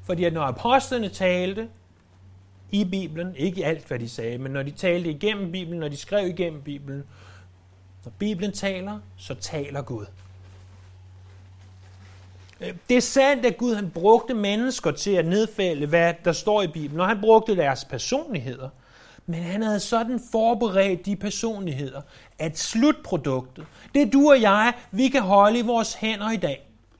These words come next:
det er det, som han ønskede at sige til os. Jeg, jeg er godt klar over, at manuskripterne fører ned gennem tiderne, og, og der er nogle få steder, hvor vi rent faktisk er lidt i tvivl, om vi har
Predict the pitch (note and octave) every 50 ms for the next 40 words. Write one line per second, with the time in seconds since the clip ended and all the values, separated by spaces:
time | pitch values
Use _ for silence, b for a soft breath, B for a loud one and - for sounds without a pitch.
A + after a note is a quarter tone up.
0 | _ _ _ _ _ _ _ _ _ _ _ _ _ _ _ _ _ _ _ _
1 | _ _ _ _ _ _ _ _ _ _ _ _ _ _ _ _ _ _ _ -
2 | - E3 C#3 F#3 F#3+ F3+ - G3+ F#3 C#3 D3+ F#3 F#3 F3 - F3 E3 E3+ E3 -
3 | - - F3 D#3+ D#3 D#3 - - - D3+ C#3+ D3+ D3 - - C#3+ B2+ A2+ - -
4 | - - - - - - _ _ _ _ _ _ _ _ _ _ _ _ _ -
5 | b b b b b b b _ _ _ _ _ _ _ _ _ _ _ _ _
6 | _ _ _ _ _ _ _ _ - A3+ F#3+ G3+ A3 G#3 F#3+ F#3 D3+ - E3+ D#3
7 | E3+ E3 - F3+ E3+ D3+ C#3 C3 B2+ B2 B2+ B2 B2 A#2+ A#2 - B B B B
8 | B - C3+ C3+ D3 C#3+ - - - D3 C#3+ D3 D3 - C#3+ C#3 C#3 C3+ B2+ B2
9 | b b b b b b _ _ _ _ _ _ - - D#3+ D3 D3+ D#3+ E3+ D#3+
10 | E3 E3+ E3 D3 D3 C#3 - - - D#3+ D3+ D3+ D3 D3 D3 C#3+ C#3+ D3 C#3+ -
11 | D3 C#3+ C#3 - - D#3 C#3+ D3 D#3 E3 F3 F3+ E3+ D#3+ D3 - - - A#3+ A3+
12 | A3+ G#3+ G3 G3+ - - E3+ D#3 D#3 E3 F3+ F3 D3+ D#3 D#3 D#3 D3+ D#3 C#3+ D#3+
13 | F3 E3+ D#3 - - C3+ C#3 - - E3 - - C#3 C#3 D3 F3+ G3+ A3+ A3 -
14 | - - G3+ A3+ A3+ A3 G#3+ G#3 G3 F3+ F3 D#3+ C#3+ E3+ F#3+ F#3+ F#3 F3+ B